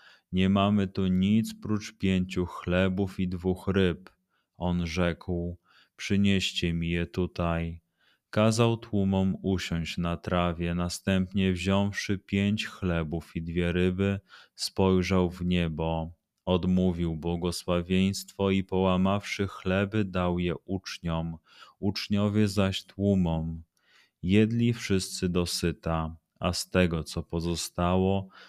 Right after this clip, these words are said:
zebrano dwanaście pełnych koszy ułomków. Tych zaś, którzy jedli, było około pięciu tysięcy mężczyzn, nie licząc kobiet i dzieci.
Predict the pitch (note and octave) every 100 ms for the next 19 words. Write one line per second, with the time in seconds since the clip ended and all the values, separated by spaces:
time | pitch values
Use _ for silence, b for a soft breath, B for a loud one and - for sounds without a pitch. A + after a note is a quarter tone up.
0 | B - E2+ F#2 F#2+ G2 G2+ G#2+ G2+ F#2+
1 | G2 F#2+ F#2+ G2+ - A2 G2+ G2+ F#2+ F#2+
2 | F#2 F#2 - - F2+ F2+ - E2 F2+ F#2
3 | F#2+ F#2 F2 - E2+ E2+ E2 - - _
4 | b b b - A2+ G2+ G2+ G2+ - -
5 | G2 F2+ F#2 F2+ F2+ F#2+ G2 F#2+ F2+ F#2
6 | F#2 F2+ - F#2 F2 E2 F#2+ F#2+ G2 -
7 | G#2+ G#2+ G#2+ - F#2 E2+ E2 E2+ F2 F2
8 | F2 F2+ - - E2 D#2 E2 D#2+ B B
9 | B F#2+ F#2+ F#2+ F#2 F2+ F2 - - F#2
10 | F#2+ G2+ G#2 G#2 - - G2+ F#2 F2+ D#2+
11 | - E2 E2 E2